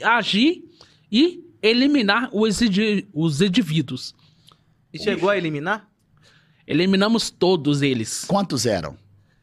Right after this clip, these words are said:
Speaker 1: Ah, era na faixa de uns trinta, quarenta e cinco bandidos. Não sobrou nenhum.
Speaker 2: Nenhum?
Speaker 1: Nenhum.
Speaker 3: Cês, cês eram uma equipe de quantos, Mike?
Speaker 1: A equipe nossa era entre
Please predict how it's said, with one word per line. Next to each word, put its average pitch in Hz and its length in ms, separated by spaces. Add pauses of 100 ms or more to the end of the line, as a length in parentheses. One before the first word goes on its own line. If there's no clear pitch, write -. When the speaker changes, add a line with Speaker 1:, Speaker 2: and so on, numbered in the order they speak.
(120)
Speaker 1:
Ah, 180 440
era 202 140
na 214 140
faixa 226 380
de 202 100
uns 220 240
trinta, 220 560
quarenta 208 380
e 202 60
cinco 196 300
bandidos. 170 460
Não 165 140
sobrou 180 320
nenhum. 202 320 (220)
Speaker 2:
Nenhum? 202 500 (160)
Speaker 1:
Nenhum. 196 320
Speaker 3:
Cês, - 140
cês 120 180
eram 151 140
uma 135 100
equipe 123 260
de 139 120
quantos, 107 400
Mike? 107 460 (440)
Speaker 1:
A 170 100
equipe 254 380
nossa 233 340
era 254 220
entre 220 580